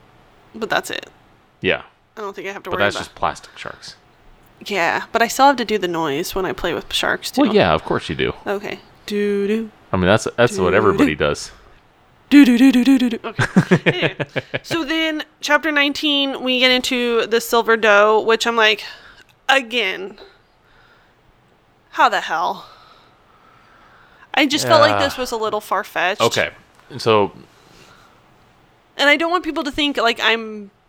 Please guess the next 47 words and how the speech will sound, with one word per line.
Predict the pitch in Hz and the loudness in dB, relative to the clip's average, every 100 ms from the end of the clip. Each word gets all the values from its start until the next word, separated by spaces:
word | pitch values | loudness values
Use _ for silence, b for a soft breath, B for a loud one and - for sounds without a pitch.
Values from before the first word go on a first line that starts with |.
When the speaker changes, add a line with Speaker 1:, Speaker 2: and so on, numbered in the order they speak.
| _ | _
Speaker 1:
bagging | 247 233 226 226 226 | 2 4 2 -4 -4
on | 220 214 | -2 -2
the | 208 | -6
book. | 175 92 - _ b b b b b | -6 -8 -10 _ b b b b b
The | 220 254 | -4 -4
chapters | - 294 302 330 - | 2 2 2 -2 0
that | 254 | 0
we're | 233 | 2
going | 233 233 | 0 -4
to | 226 | -4
get | 208 | -4
into, | 196 247 - 349 370 392 | -4 -4 -4 -4 -4 -6
like, | 320 - | -6 -4
the | - | -4
l-, | 196 185 | -6 -6
second | - 240 285 302 | -2 0 0 0
half | 311 | 2
of | 214 | 2
Speaker 2:
Right. | 202 | 2
Speaker 1:
the | 330 | 0
book | 269 | -4
was | 220 - | -8 -6
really | 214 202 185 | -6 -6 -6
good. | 180 123 104 | -8 -10 -4
I | 208 208 | 0 0
loved | 202 196 180 - | 0 -2 -4 -8
the | 185 | -10
story, | - 254 302 285 285 | -4 0 2 2 0
the | 262 240 | -2 0
line, | 226 226 220 - | 2 2 0 -4
and | 220 | -6
we'll, | 214 196 | -6 -6
yeah. | 220 - - | -4 -4 -2
But | 233 | -4
anyway, | 240 214 202 B B B B | -2 -2 -2 B B B B
the | 277 | 0
Silver | - 349 359 349 | 4 4 4 4
Doe | 233 226 | 6 6
is | 202 214 | 6 2
just | - 233 226 | -2 -2 0
like, | 202 202 b b b b _ _ | 0 -2 b b b b _ _
"Oh, | 285 311 311 | 4 4 4
yeah, | 285 339 311 208 185 - - _ - | 0 0 2 2 2 -4 -14 _ -2
there, | 254 254 262 - - | 0 2 0 -6 -12
we | 247 254 | -8 -4
need | 262 262 | -4 -2
to | 247 | -4